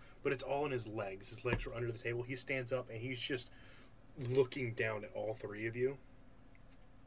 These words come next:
And he's just like, <clears throat> "All right.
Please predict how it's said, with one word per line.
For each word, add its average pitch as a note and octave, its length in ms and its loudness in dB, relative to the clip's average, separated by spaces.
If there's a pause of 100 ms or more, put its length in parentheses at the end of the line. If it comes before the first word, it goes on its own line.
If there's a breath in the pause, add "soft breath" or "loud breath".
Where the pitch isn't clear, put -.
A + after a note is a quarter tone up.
(1200 soft breath)
And B2+ 120 2
he's C3+ 160 2
just - 260 0
like, A#2+ 240 2 (160)
<clears throat> - 1120 -8
"All G3 120 10
right. F3+ 260 8